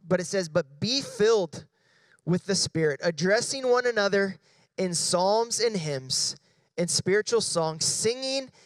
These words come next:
and making melody to the Lord with your heart." Now, we will pull a few things from this verse, but I want us to focus on that last line, "singing and making melody to the Lord with your heart."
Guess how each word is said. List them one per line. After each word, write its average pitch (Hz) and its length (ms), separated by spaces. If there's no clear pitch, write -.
and 185 180
making 202 380
melody 220 380
to - 140
the 202 140
Lord 151 460
with 165 240
your 160 220
heart." - 840
Now, 185 120
we 226 160
will 320 120
pull 320 280
a 247 60
few 226 200
things 214 280
from 208 180
this 156 200
verse, 214 320
but 185 180
I 202 120
want 254 160
us 247 160
to 226 100
focus 214 480
on 190 160
that 160 220
last 156 360
line, 135 480
"singing 233 560
and 180 160
making 180 380
melody 196 480
to 185 140
the 175 100
Lord 165 300
with 151 200
your 139 140
heart." - 680